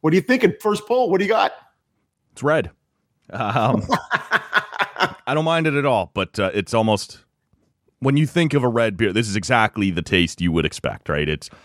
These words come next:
Speaker 2: it's, it's got that in spades. So, uh, but nothing spectacular. It's, it's a bland red, but I'm happy, right? I was looking for a red, and, and this is bringing exactly what I thought I'd get there. Um, you were talking about the nineties music there. Let me hit you with this, see if you're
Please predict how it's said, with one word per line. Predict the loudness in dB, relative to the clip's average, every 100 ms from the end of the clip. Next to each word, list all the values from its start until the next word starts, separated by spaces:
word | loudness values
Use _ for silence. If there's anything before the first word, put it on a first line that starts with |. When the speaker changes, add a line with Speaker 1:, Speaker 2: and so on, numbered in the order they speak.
| _ -6
Speaker 2:
it's, | -6 -4
it's | -8 -2
got | 0 2
that | 2 0
in | -2
spades. | -6 -6 -6 -6
So, | -8 -8 -8 -8 _ _
uh, | -4 -2
but | 0
nothing | 2 2 2 0
spectacular. | -2 -4 0 0 -2 -4 -2 -2 -4 -10 -4
It's, | -4 -4 -14 -20 _ _ _ _ _ _
it's | 0
a | 0
bland | 2 2 2
red, | 2 2 2
but | 2
I'm | 2
happy, | 2 0 -2
right? | 0 2
I | 0
was | 0
looking | -6 -6
for | -4 -2
a |
red, | 2 2 4
and, | 2 0
and | 0
this | -2
is | -4
bringing | -2 0 0
exactly | 0 0 -2 -2 -4
what | -2 -2
I | -2
thought | -2 -2
I'd | -2 -4
get | -6 -2
there. | -2 2
Um, | 0 0 -8 -20 -20 -2
you | -2
were |
talking | 2 2 2
about | 2
the | 2
nineties | 2 2 0 0
music | 0 0
there. | -2
Let | 0
me | 2
hit | 2
you | 2
with | 2
this, | 2 0
see | 0
if | 0 2
you're | -2